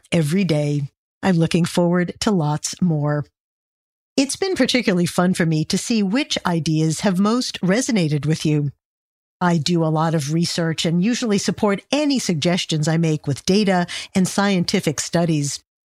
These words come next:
but I've discovered that sometimes it's the small daily things that really strike a chord with you.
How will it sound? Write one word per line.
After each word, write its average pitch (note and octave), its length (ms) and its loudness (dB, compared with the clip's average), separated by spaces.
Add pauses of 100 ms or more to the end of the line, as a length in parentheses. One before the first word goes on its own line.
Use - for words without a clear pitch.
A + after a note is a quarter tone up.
(160)
but A#3 80 0
I've A#3+ 160 0
discovered D#4+ 580 -2
that G#3 220 0
sometimes G3 560 0
it's - 260 -4
the F#3+ 140 0
small G#3+ 680 -2 (160)
daily F3+ 400 2
things C#3+ 560 -4
that G#3 240 2
really D#3+ 400 2
strike - 420 -2
a D3+ 60 0
chord D#3+ 320 0
with D3+ 180 -2
you. C#3+ 280 0